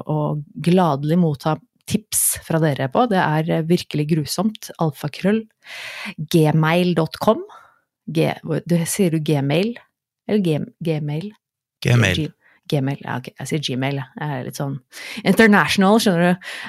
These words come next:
Speaker 1: Ehm, men da send oss gjerne tips til ting vi kan ta opp her, folkens. Og det trenger ikke å være true crime, eh, nødvendigvis. Det kan være ulykker, det kan være historiske hendelser, men, eh, ja, det skal helst være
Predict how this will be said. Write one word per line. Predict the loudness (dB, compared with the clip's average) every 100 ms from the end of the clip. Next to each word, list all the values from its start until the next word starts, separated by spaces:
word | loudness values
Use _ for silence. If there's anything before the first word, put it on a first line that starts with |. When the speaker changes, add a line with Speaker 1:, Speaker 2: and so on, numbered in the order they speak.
| 0
Speaker 1:
Ehm, | 2 4 4 2 0 0 -2 -6 _ -4 2
men | 4 6
da | 6 6
send | 4 2 4
oss |
gjerne | 4 2 0
tips | -6 -4 -4 0
til | 0 2
ting | 0 0
vi | 0
kan | -2
ta | 0 -2
opp | 0
her, | -4
folkens. | -4 -2 0
Og | 0
det | 0
trenger | 0 2 2
ikke | -2 2 2
å |
være | 4 2 2 2 2 2 0 0 -4 -12
true | -2 2 2
crime, | 0 -2 0 2 2 2 2 0
eh, | 0
nødvendigvis. | -2 -4 -2 0 0 -2
Det | -2
kan | -2
være | 0 0 2
ulykker, | 4 2 -2 -2
det | -2 0
kan | 0
være | 0 0 2 0 0 -8 -14 -4
historiske | -4 0 0 0 -2 0 0
hendelser, | 2 2 0 0 0 2
men, | 0 2
eh, | 2 2 2 0 -6 -14 -12 -12
ja, | -8
det | -6
skal | 0 0
helst | 2 -2 0
være | 0 2 2 2 2 0 -4